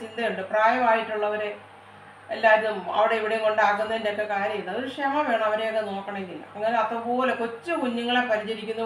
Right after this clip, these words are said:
പോലെ അവരെ പരിചരിച്ചേ ഒക്കത്തുള്ളൂ, എങ്കിൽ മാത്രമേ പറ്റത്തുള്ളൂ. ആ സ്നേഹവും ആ കുഞ്ഞിലെ ഉള്ള വാത്സല്യവും ഒക്കെ അവർക്ക് നമ്മൾ കൊടുക്കണം.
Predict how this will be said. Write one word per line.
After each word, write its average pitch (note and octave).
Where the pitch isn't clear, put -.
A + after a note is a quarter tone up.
പോലെ A3+
അവരെ G3
പരിചരിച്ചേ G3+
ഒക്കത്തുള്ളൂ, E3+
എങ്കിൽ A#3+
മാത്രമേ A3
പറ്റത്തുള്ളൂ. F3+
ആ A3
സ്നേഹവും A#3
ആ -
കുഞ്ഞിലെ A#3
ഉള്ള G#3+
വാത്സല്യവും G3+
ഒക്കെ -
അവർക്ക് A#3
നമ്മൾ G#3
കൊടുക്കണം. F3+